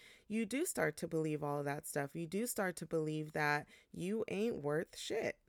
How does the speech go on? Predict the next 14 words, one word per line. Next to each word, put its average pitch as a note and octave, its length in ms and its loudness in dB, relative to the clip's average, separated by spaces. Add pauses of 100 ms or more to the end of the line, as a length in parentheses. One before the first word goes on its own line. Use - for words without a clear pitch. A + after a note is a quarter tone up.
(1080)
And G3 160 6
it G3+ 120 4
wasn't G3 420 0
up G3+ 180 -4
until, F#3 600 0
you G#3 140 0
know, F#3 140 0
years F3+ 300 0
ago F3+ 220 0
that E3+ 180 2
I D#3+ 120 4
finally E3+ 380 -2
was E3+ 160 -2
like, D#3 320 -2